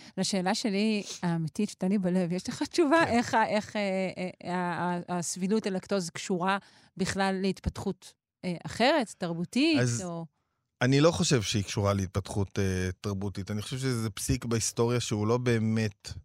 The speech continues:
Speaker 2: משמעותי. אני יכול להגיד ש-, אה, שיש מאוד מעניין לדבר, אני לא בטוח שיש לנו זמן בתוכנית הזאת, אולי צריך לעשות תוכנית נפרדת על הנושא הזה, על איך בעצם הגענו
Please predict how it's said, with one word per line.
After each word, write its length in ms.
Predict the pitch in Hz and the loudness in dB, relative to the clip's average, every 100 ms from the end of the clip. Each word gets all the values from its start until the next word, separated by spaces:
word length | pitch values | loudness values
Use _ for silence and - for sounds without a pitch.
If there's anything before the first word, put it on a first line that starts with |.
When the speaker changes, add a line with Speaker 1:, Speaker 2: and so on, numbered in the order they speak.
| _ _ | _ _
Speaker 2:
משמעותי. 680 | 107 98 113 110 104 - 202 | -4 -2 0 0 0 0 2
אני 120 | 190 | 2
יכול 240 | 117 139 139 | 2 2 2
להגיד 340 | 123 127 143 | 2 0 -2
ש-, 140 | - 113 104 101 - _ _ _ _ _ _ 98 | 0 0 -2 -4 -10 _ _ _ _ _ _ -4
אה, 360 | 104 101 101 98 - _ _ _ | -2 0 -2 -4 -8 _ _ _
שיש 1700 | - - 107 104 104 104 104 101 - _ _ _ - 127 147 - - - _ _ | -8 -2 0 2 0 0 -2 -4 -10 _ _ _ 0 2 2 0 -2 -8 _ _
מאוד 440 | 123 120 117 170 180 | -6 -4 4 4 6
מעניין 440 | 147 135 147 170 | 4 4 4 4
לדבר, 540 | 135 117 117 156 170 | 2 0 4 4 6
אני 80 | 104 | 4
לא 60 | 113 | 2
בטוח 240 | 113 117 | 0 0
שיש 160 | - 110 | -2 0
לנו 160 | 110 104 | 0 0
זמן 320 | 104 117 107 | 2 4 4
בתוכנית 540 | 98 95 92 101 107 104 | 2 0 -2 -2 -2 0
הזאת, 300 | 135 190 104 | 0 0 2
אולי 160 | 104 | 0
צריך 120 | 107 107 | 0 -4
לעשות 180 | 110 - | -4 -6
תוכנית 360 | 110 110 107 | -4 -2 0
נפרדת 540 | 101 - 110 110 104 101 | -2 -2 0 0 0 0
על 120 | 101 | 2
הנושא 440 | 101 101 101 139 | 0 0 0 2
הזה, 360 | 151 160 285 175 | 2 2 2 2
על 100 | 117 - | 0 -2
איך 300 | 127 147 - - _ _ _ | -2 0 -2 -12 _ _ _
בעצם 440 | 110 123 131 139 120 | 0 2 2 2 2
הגענו 380 | 104 123 127 | 4 4 4